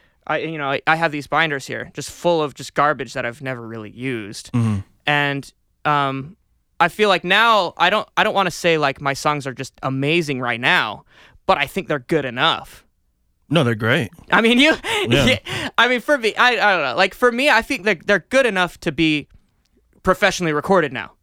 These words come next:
Speaker 1: I think
Speaker 2: Mm-hmm.
Speaker 1: I'm finally at that point where it, and I knew I was close too. I
Speaker 2: Yeah.
Speaker 1: knew I was close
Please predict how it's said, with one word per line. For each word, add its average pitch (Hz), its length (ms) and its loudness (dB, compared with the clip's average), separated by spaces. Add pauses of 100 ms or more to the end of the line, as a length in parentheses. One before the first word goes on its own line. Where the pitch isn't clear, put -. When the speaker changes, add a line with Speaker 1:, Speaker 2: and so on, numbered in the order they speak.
(240)
Speaker 1:
I 180 80 4
think 165 180 2
Speaker 2:
Mm-hmm. 208 60 6
Speaker 1:
I'm 170 60 -2
finally 185 360 0
at 156 140 -2
that 139 180 -2
point 190 300 -4
where 147 160 -2
it, - 200 -6 (600)
and 208 120 4
I 294 100 6
knew 302 180 6
I 226 80 4
was 170 160 -4
close 202 420 0
too. 196 260 0 (200)
I 180 100 6
Speaker 2:
Yeah. 220 60 4
Speaker 1:
knew 247 120 2
I 233 80 6
was 180 120 0
close 190 340 0